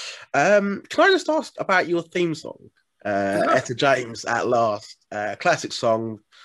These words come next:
Speaker 1: sixty years now, I think, fifty, it could be wrong. I don't
Speaker 2: Yeah.
Speaker 1: know actually when it came out.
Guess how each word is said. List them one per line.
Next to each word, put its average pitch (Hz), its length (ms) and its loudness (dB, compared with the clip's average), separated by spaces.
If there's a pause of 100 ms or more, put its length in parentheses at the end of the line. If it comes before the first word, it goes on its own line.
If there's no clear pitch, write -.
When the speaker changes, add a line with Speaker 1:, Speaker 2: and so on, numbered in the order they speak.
(320)
Speaker 1:
sixty 139 380 -4
years 143 380 4
now, 143 220 2
I 147 40 -2
think, 135 340 -8
fifty, 123 500 -6
it 123 80 -10
could 123 120 -8
be 107 80 -6
wrong. 107 180 -2
I 120 40 -2
don't 127 120 4
Speaker 2:
Yeah. 117 100 4
Speaker 1:
know - 120 -8 (140)
actually 113 220 -4
when 110 80 -2
it 98 60 -10
came 110 180 -2
out. 117 300 -2